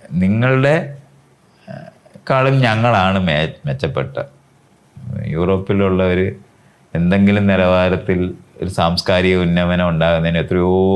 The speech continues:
വർഷങ്ങൾക്ക് മുമ്പേ ഇന്ത്യ സാംസ്കാരികമായി ഉയർന്നതാണ് എന്നൊക്കെ പറയണം. ഇതൊക്കെ പറയണമെന്ന് ഭയങ്കര ആഗ്രഹമാണ്.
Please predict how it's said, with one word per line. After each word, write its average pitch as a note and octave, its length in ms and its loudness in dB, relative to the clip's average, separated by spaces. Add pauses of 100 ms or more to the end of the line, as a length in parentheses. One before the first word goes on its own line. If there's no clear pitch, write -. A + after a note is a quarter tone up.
(180)
വർഷങ്ങൾക്ക് F2+ 640 -2
മുമ്പേ D2 320 -4 (500)
ഇന്ത്യ F2 220 0
സാംസ്കാരികമായി E2 920 0
ഉയർന്നതാണ് D2+ 840 0
എന്നൊക്കെ C#2 380 -4
പറയണം. D2 500 -4
ഇതൊക്കെ F#2 220 -4
പറയണമെന്ന് F#2+ 360 -2
ഭയങ്കര F#2+ 200 0
ആഗ്രഹമാണ്. F2 580 -2